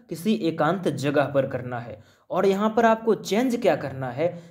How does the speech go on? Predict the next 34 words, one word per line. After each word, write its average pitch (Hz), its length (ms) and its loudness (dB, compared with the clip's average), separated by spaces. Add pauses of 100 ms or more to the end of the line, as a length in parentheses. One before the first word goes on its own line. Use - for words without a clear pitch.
कि 160 80 -4
जहाँ 165 380 -2
पे 240 80 8
हमने 214 340 2
अमुक 226 360 2
शब्द 160 300 -2
कहा 135 240 -4
था, 104 460 -14 (380)
"ओम 214 300 4
नमो 151 360 2
भास्कराय 135 880 -2 (340)
त्रिलोकात्मने 220 1200 2
अमुक", - 560 0 (280)
ये 160 80 -6
जो 160 140 -4
अमुक 220 320 0
शब्द 135 300 0
है, 151 320 0 (160)
तो 180 60 0
अमुक 190 420 2
के 180 100 6
जगह 139 280 0
पे, 170 260 -2 (260)
जैसे 165 280 -2
मान 170 220 2
लो 214 240 6
कि 220 460 -2
जिसको 180 280 -2
वश 190 220 0
में 196 120 -4
करना 185 280 -2
है 185 60 2
उसका 180 280 0
नाम 180 360 2